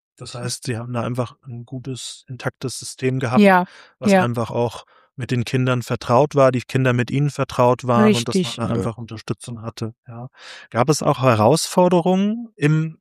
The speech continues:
Speaker 1: Alltag mit Menschen in der Gemeinde, ähm, die eben, also Sie haben vorhin erzählt, dass die Kinder gut aufgenommen worden sind, aber gab's da auch irgendwo Widerstände oder irgendwas Doofes?
Speaker 2: Ja. Äh,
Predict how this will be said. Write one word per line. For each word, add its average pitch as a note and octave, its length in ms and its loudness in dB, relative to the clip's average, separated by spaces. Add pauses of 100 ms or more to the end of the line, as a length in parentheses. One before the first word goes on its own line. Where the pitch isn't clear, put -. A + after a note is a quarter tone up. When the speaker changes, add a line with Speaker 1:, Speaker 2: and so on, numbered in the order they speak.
(100)
Speaker 1:
Alltag E3 640 2
mit C3+ 260 -6
Menschen D3 460 -4
in C3+ 140 -8
der C3 120 -4
Gemeinde, D3+ 680 2 (440)
ähm, C3 420 2 (360)
die C3+ 140 0
eben, B2 380 -4 (640)
also A#2+ 160 0
Sie A#2+ 160 4
haben B2+ 160 4
vorhin C3 300 2
erzählt, B2+ 460 2
dass - 140 -6
die - 140 -16
Kinder B2+ 260 4
gut B2 180 -2
aufgenommen C#3+ 600 2
worden C#3 240 0
sind, C3 160 -6
aber A#2 160 -6
gab's A#2+ 280 0
da A#2+ 100 4
auch A2+ 80 0
irgendwo A2 340 -2
Widerstände D3+ 760 2
oder A2+ 200 -10
irgendwas - 920 -12
Doofes? D3+ 580 0 (1900)
Speaker 2:
Ja. E3+ 380 2 (960)
Äh, G3+ 760 4